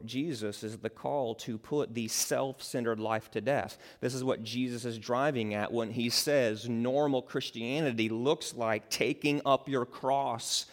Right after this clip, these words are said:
and following me. In Jesus' day, the imagery of crucifixion meant only one thing. It was normal procedure for the condemned person to carry the crossbeam of their cross from the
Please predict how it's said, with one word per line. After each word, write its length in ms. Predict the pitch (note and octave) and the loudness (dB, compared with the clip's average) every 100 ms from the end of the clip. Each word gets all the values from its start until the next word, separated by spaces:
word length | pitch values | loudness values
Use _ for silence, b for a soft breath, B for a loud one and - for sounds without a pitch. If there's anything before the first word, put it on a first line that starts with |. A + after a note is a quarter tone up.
| B B | B B
and 180 | B2+ A#2+ | 0 2
following 500 | B2+ A#2+ A#2 A#2 B2 | 4 6 4 2 4
me. 360 | D3 A2+ - b b b b b b b b - | 4 2 -4 b b b b b b b b -2
In 80 | C3+ | 0
Jesus' 520 | A#2+ E3 D#3 D3+ C3+ | 4 4 4 0 2
day, 280 | C3+ D#3 D#3+ | 8 8 8
the 160 | C3 | 6
imagery 480 | C3+ F3 D#3+ C#3+ C#3+ | 4 4 4 4 4
of 100 | A#2+ | 4
crucifixion 1040 | - E3+ D#3 C#3 - F3 D#3+ - C#3 A2+ B2 | 4 2 2 0 2 2 2 0 0 2 4
meant 280 | D#3 B2 - | 4 2 4
only 320 | D3+ F3 C3+ | 6 6 4
one 460 | A#2+ C#3+ C#3+ B2+ A2 | 4 4 6 4 2
thing. 480 | - D#3 E3+ A2 G#2 _ _ _ _ _ _ - | -2 0 0 -2 -8 _ _ _ _ _ _ 2
It 120 | - | 4
was 280 | D3+ D3 B2+ | 8 8 6
normal 600 | C3 C#3 D#3+ E3+ F3+ G3 | 4 8 10 10 10 8
procedure 720 | F#3 E3 D#3+ - F#3+ D3+ C3 | 4 2 2 -2 -2 2 2
for 220 | C3 D3+ C3+ | 4 4 6
the 120 | C3+ | 4
condemned 580 | D3 C3 C3 D#3 F#3+ F#3 | 6 4 6 4 4 4
person 460 | E3+ F#3 - C3 | 4 4 2 -2
to 160 | B2+ C#3 | 0 -2
carry 480 | - - F3 F#3+ C#3+ | 0 2 4 6 6
the 200 | B2 A#2 B B B | 4 4 B B B
crossbeam 840 | - F#3 G#3 - C3+ D3 B2 B2 - | 6 8 8 4 2 2 4 4 6
of 380 | D#3 E3+ C#3 B2 | 8 8 6 4
their 200 | D3 D3+ | 6 6
cross 600 | - D3 D3+ C#3 A2+ - | 4 4 6 6 2 2
from 180 | D3+ | 4
the 160 | C3 A#2+ | 6 4